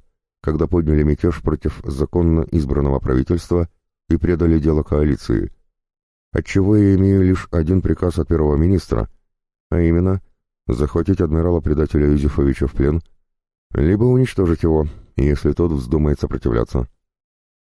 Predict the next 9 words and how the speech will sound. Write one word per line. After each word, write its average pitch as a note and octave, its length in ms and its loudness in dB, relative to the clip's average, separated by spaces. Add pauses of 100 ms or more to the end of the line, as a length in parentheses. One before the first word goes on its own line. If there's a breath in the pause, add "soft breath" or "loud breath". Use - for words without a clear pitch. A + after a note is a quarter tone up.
(240)
«Ты E2+ 80 2
услышал D#2 440 0
все, F#2+ 280 -2
что - 180 -10
тебе C#2+ 220 0
нужно C2+ 300 -2
знать, B1 260 -2 (240)
Карл B1+ 260 -2
Карлович. A#1+ 480 -2